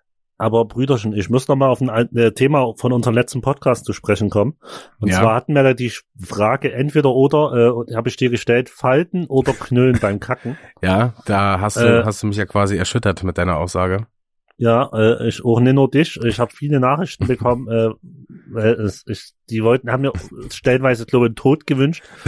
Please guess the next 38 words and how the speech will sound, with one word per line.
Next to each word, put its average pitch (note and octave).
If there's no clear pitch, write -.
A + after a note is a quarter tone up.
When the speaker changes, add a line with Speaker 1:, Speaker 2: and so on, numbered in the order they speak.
Speaker 1:
Manche C3
haben B2+
meine A#2+
Existenz C3+
angezweifelt, A#2
zum A2+
Beispiel A#2
unser G#2+
Manager. B2+
Speaker 2:
Ja, A2
Speaker 1:
Äh, F#2+
Speaker 2:
zu -
Speaker 1:
also, B2+
Speaker 2:
Recht. -
Speaker 1:
die, C#3
nach, B2
nach, B2+
<laughs> A2
nach A#2
der A#2
Nachricht A#2+
habe A#2+
ich A2+
gedacht, A#2+
er A#2+
hat G#2+
meine A#2
Nummer A2
gelöscht. F2
Speaker 2:
<laughs> A#2+
Speaker 1:
Wahnsinn. F2
Ey, A#2
ich B2
hab A#2+
nie C3+
gedacht, D3+
dass -
das, -